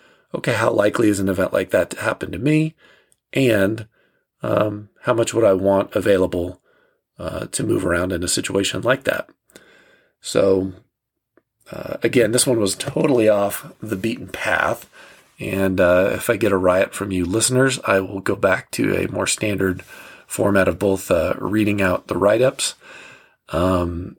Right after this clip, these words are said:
and also, as I said before, I'm definitely planning to go back to stocks for the next discussion. But I did think that this was, uh, an interesting topic relating to investing,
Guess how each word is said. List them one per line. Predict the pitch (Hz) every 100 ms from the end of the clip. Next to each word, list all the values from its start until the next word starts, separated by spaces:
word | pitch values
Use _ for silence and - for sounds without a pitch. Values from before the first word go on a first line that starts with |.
| -
and | 107
also, | 98 90 - 95 85 - - _ _ _ _ -
as | -
I | -
said | 107
before, | 95 90 98
I'm | 90
definitely | 92 90 87
planning | 101 87
to | 85
go |
back | 85 78 -
to | - 90
stocks | - 90 85 -
for | 90
the | 87
next | 85 85 -
discussion. | - - - 147 - 151 147 - - - - _ -
But | 107 95 - _ _ -
I | 107
did | 123 123
think | 117 110
that | 95 -
this | 101 -
was, | 101 95 95
uh, | 95 92 -
an | 95
interesting | 117 - 135 131
topic | - 123 123 123 -
relating | 107 110 104
to | 95 101
investing, | 98 95 - 110 98